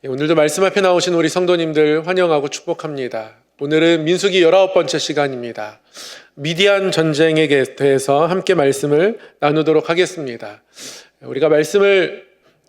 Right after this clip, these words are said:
어, 하나님의 호흡을 받는 마음으로 대할 때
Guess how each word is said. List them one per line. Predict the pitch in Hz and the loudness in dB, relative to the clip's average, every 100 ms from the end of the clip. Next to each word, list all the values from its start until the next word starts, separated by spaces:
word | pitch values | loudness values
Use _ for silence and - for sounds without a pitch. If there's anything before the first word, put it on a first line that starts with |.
| _ 123 | _ -20
어, | 120 - - | -20 -20 -4
하나님의 | 190 196 190 190 185 147 127 - 139 135 | -2 0 2 2 2 2 -2 -6 -12 -6
호흡을 | - 254 247 208 175 127 123 - - 139 - | 0 2 4 2 2 2 -2 -6 -14 -14 -10
받는 | 147 170 196 190 | -4 0 0 2
마음으로 | 139 143 147 139 131 113 - | 2 2 2 2 2 -2 -8
대할 | - 139 156 151 | -4 0 0 0
때 | 151 175 143 | 0 2 0